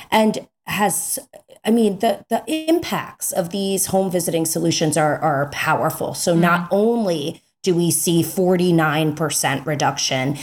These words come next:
Speaker 1: in child abuse and neglect, um, in, in Healthy Families America, we also see reductions in intimate partner violence, right? Domestic violence
Speaker 2: Mm-hmm.
Speaker 1: improves. We also see improved economic self-sufficiency for parents. So, I mean, this is, uh, the,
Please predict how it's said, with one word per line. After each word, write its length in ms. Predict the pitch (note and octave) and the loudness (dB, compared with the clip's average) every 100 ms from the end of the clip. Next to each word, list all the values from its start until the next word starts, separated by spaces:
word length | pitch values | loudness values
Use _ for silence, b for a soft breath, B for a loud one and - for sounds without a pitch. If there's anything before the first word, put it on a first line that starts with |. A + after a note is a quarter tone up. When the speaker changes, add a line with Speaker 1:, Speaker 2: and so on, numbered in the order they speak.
| B | B
Speaker 1:
in 160 | B E3+ | B 2
child 320 | - D#3 D3 | 2 0 0
abuse 360 | - D3 D3 - | -2 -2 -2 -2
and 100 | C3+ | -2
neglect, 560 | C#3 - F#2 - - - | -2 -2 -2 -4 -6 -2
um, 440 | D#3 C#3+ C#3+ C#3+ C#3+ | 0 2 0 0 0
in, 200 | D#3+ D3 | 0 0
in 220 | D#3+ D#3 | 2 2
Healthy 260 | D3 C#3+ D3+ | 2 0 0
Families 400 | D3+ C#3 C#3+ C#3 | 0 0 0 0
America, 340 | C3+ C3+ C#3 | 0 -2 0
we 200 | D3+ F3 | 2 2
also 400 | F3 F#3 F#3 F#3 | 2 2 0 -2
see 200 | E3 E3 | -2 -2
reductions 640 | D3+ D#3 C#3+ - D#3 D3+ | -2 -2 -4 -2 -2 0
in 120 | D#3 | 0
intimate 420 | D3 F3 E3 D#3 - | 0 2 2 0 -2
partner 320 | F3+ - D3+ | -2 0 -4
violence, 580 | C3 C3 - - - - | -2 -4 -4 -6 -4 -2
right? 180 | D#3 | -2
Domestic 460 | D#3 D#3 D3+ - D#3 | -2 -2 -2 0 -2
violence 480 | D#3+ C#3+ C3+ B2+ C3 | 0 -2 -2 -4 -4
Speaker 2:
Mm-hmm. 100 | - | -4
Speaker 1:
improves. 500 | - D3+ D3 - - B B B | -4 -2 -2 -2 -6 B B B
We 160 | - A#3+ | 0 2
also 320 | G#3 B3 C#4 | 2 2 0
see 320 | B3 - G#3+ | -2 -2 -2
improved 480 | G3+ G#3 - G#3+ G3+ | 0 -2 0 0 0
economic 560 | - - F#3+ E3+ F#3+ F#3 | -4 -4 -2 -2 -2 -2
self-sufficiency 1200 | - F#3 - - - C4+ - F4 - - - - b b | 0 0 -2 -6 -2 -2 0 0 0 -2 -6 -12 b b
for 140 | - D#3+ | -4 -2
parents. 500 | D3+ D3 C#3+ - - | -2 -4 -4 -6 0
So, 380 | G3 F3+ F3+ - | 2 2 0 -2
I 100 | F#3+ | -2
mean, 180 | F3+ | 0
this 340 | E3 A#3+ C#4+ - | 0 0 0 -2
is, 200 | F3+ F3 | -4 -4
uh, 140 | - | -6
the, 180 | G#3+ F3 | -2 0